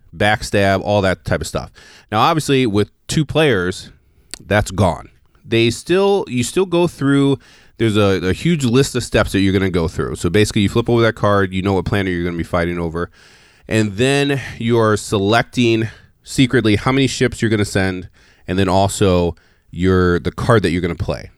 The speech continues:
And now, obviously, it, it, and essentially, it's going to be higher card wins, but there's reinforcements which allow you to modify that. Uh, there are alien powers that will change, you know, who's gonna be the winner, different things like that. And the way that they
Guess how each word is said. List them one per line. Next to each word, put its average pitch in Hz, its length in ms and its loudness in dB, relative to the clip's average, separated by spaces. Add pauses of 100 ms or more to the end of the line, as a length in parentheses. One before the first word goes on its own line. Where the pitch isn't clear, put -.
(300)
And 87 100 -6
now, 85 140 0
obviously, 95 480 0 (400)
it, 92 220 -2
it, 90 200 0
and 92 140 0
essentially, 117 400 2
it's 92 100 -2
going 127 260 2
to 110 60 -2
be 104 160 0
higher 110 300 0
card 101 300 -2
wins, 90 220 -2
but 87 160 0
there's 87 280 -2 (180)
reinforcements 117 800 0
which 95 300 0
allow 90 240 2
you 87 160 2
to 82 80 -2
modify 120 560 0
that. 110 320 0 (400)
Uh, 87 180 2
there 90 180 2
are 85 280 0 (140)
alien 98 340 2
powers 92 400 2
that 90 120 0
will 85 160 0
change, 104 600 -2 (260)
you 87 80 -8
know, 85 100 -2
who's 104 240 2
gonna 92 180 -2
be 90 100 0
the 87 80 2
winner, 87 260 0
different 82 260 -6
things 82 160 -6
like 78 140 -6
that. 82 220 -6 (400)
And 104 200 0
the 101 60 2
way 120 200 2
that 156 180 -2
they 131 300 2